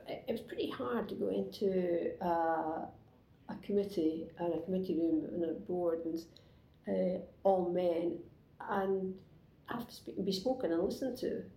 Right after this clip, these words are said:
you know. So that I worked all through that, through the various roles that I played, either in U K Sport Board, Chairman of Sport Scotland, Chairman of Commonwealth Games Scotland, all of that sort of thing,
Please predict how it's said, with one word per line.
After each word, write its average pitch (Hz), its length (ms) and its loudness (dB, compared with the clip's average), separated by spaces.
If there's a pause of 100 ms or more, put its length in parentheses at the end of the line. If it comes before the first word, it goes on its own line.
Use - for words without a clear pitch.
you 208 120 2
know. 185 360 2 (240)
So 208 540 2 (1300)
that 196 360 2
I 180 160 4
worked 180 440 2
all 175 180 4
through 175 220 2
that, 180 200 0 (280)
through 170 200 2
the 165 80 -2
various 165 480 2
roles 165 260 2
that 165 100 -4
I 151 100 -2
played, 160 580 2
either 156 340 2
in 156 220 2 (880)
U - 160 -6
K - 100 -6
Sport - 320 -2
Board, 175 540 2
Chairman 160 240 0
of 156 60 -2
Sport - 180 -2
Scotland, 175 520 2
Chairman 160 240 -2
of - 80 -10
Commonwealth 143 280 -4
Games 190 200 4
Scotland, 202 340 -2
all 233 200 6
of 196 100 0
that 190 200 0
sort 190 140 -4
of - 60 -12
thing, 165 180 -2